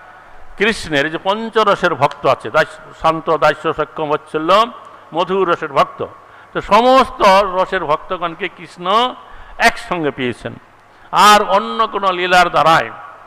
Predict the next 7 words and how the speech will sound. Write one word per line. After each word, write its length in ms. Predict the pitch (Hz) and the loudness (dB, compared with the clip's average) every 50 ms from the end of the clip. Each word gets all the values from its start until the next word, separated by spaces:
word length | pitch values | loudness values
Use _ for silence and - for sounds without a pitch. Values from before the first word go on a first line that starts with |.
| - - - - - - - | -20 -20 -20 -20 -20 -18 -12
কৃষ্ণ 340 | 190 185 170 - 202 175 151 | -12 -12 -10 -6 -6 -6 -6
সমস্ত 420 | - 180 185 208 220 202 - - | -4 -6 -4 -4 -4 -4 -4 -4
রসের 340 | 190 185 180 160 - 175 160 | -2 -2 -2 -2 -2 -4 -2
ভক্তগণকে 640 | 143 147 143 - - 175 156 160 156 151 143 175 | -2 -2 -2 -2 -4 -6 -4 -4 -6 -6 -8 -8
একসঙ্গে 560 | 165 156 - - - 156 151 156 170 202 233 262 254 - - - - - _ - - _ _ _ _ - | -8 -8 -8 -8 -6 -6 -4 -2 0 0 0 -2 -4 -10 -18 -20 -20 -20 _ -20 -20 _ _ _ _ 2
পান 200 | 233 220 208 202 | 4 4 4 4
নাই। 220 | 196 175 147 127 | 2 2 2 2